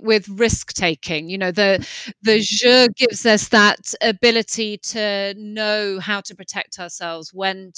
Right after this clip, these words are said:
to, when to take risks, et cetera. And again, risk-taking is a part of being an adolescent, but if there's risk-taking that is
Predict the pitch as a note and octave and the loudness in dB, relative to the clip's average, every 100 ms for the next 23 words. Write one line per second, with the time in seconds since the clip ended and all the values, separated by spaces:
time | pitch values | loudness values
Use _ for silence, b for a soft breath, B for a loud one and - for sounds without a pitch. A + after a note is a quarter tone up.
0 | - F#3+ F3+ F3 F3 E3+ _ b b b | -12 -10 -10 -10 -12 -16 _ b b b
1 | _ _ F#3+ F#3+ F3+ - F3 F3+ E3+ - | _ _ -6 -4 -4 -8 -6 -4 -4 -4
2 | F3 D#3 - - - - D#3 D3+ - E3 | -4 -2 -2 -6 -4 -6 -6 -6 -4 -4
3 | - - D#3 C#3+ - B B B B B | -4 -4 -2 -2 -6 B B B B B
4 | A3 G#3+ G#3 A#3 A3+ A3 B3+ C#4 - - | -2 0 2 2 2 2 2 2 0 -4
5 | - G#3+ F#3+ - G#3 F#3 F#3 F3 - - | 0 2 0 0 -2 -2 -6 -12 -8 -2
6 | G3 F#3+ F#3 F3 E3+ - - - - - | 0 0 0 -2 -4 -4 -4 -4 -8 -12
7 | _ _ _ _ G3 - G3 F3 - F3 | _ _ _ _ -8 -4 0 0 -2 -6
8 | E3+ E3+ E3 E3 D#3 D3+ - G#3+ C4 - | -6 -4 -6 -6 -6 -6 -6 -8 -10 -10
9 | - A3 A3+ - A3 G3+ G3+ G#3+ A#3 - | -2 0 0 0 -2 -2 -4 -2 -2 -4
10 | - - A3+ G#3 A3+ G3+ G3 F#3 G3 F#3+ | -6 0 0 0 0 -2 -2 -4 -2 0
11 | G3 F#3 - - | -2 -2 -4 -6